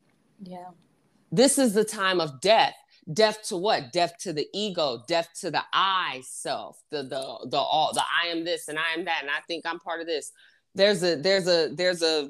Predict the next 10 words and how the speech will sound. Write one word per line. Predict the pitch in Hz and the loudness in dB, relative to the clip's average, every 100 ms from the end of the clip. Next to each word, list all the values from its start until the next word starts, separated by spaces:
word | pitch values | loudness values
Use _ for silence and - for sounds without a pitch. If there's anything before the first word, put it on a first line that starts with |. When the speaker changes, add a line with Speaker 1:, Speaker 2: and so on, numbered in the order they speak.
| 147 | 0
Speaker 2:
lifting | 180 220 - 208 190 | 2 2 0 -2 -2
of | 165 | -4
the | 156 | -6
spirit | - - - 233 277 233 - | -8 -8 -8 -6 -2 -2 -2
man, | 160 135 113 120 - _ _ _ - | -6 -6 -8 -14 -20 _ _ _ -4
the | 180 | -4
tapping | 185 240 220 220 202 | -2 0 0 2 2
into | 202 196 - 226 196 185 190 - _ | 2 0 -4 -2 -2 -2 -4 -10 _
the | 156 180 | 0 2
dead, | 147 202 262 208 113 - | 4 4 4 2 0 -8